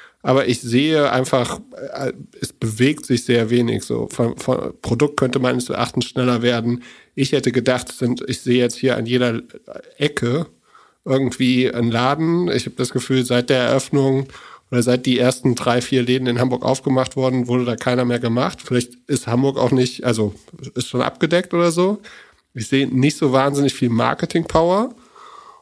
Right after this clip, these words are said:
Und dann, äh, last but not least, glaube ich, äh, so eine Sheryl Sandberg wär, wär ganz gut jetzt, äh, wenn eine Finanzierungsrunde kommt. Also, äh,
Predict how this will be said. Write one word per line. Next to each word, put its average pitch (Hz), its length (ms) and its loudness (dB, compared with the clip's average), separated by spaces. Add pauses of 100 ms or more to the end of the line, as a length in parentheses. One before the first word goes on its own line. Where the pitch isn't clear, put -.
(220)
Und 123 280 2
dann, 151 460 2
äh, 139 300 -8 (180)
last 117 400 -2
but 139 160 2
not 127 180 0
least, 139 380 -4
glaube 160 380 2
ich, 180 200 -2
äh, 165 280 2 (260)
so 135 160 2
eine 135 320 4
Sheryl 143 340 2
Sandberg 160 720 0
wär, 180 340 2
wär 175 120 2
ganz 185 240 -2
gut 233 200 0
jetzt, - 400 -2
äh, 123 380 0 (180)
wenn 123 220 2
eine 120 120 2
Finanzierungsrunde 117 800 0
kommt. - 400 -4
Also, 117 360 2 (640)
äh, - 160 -6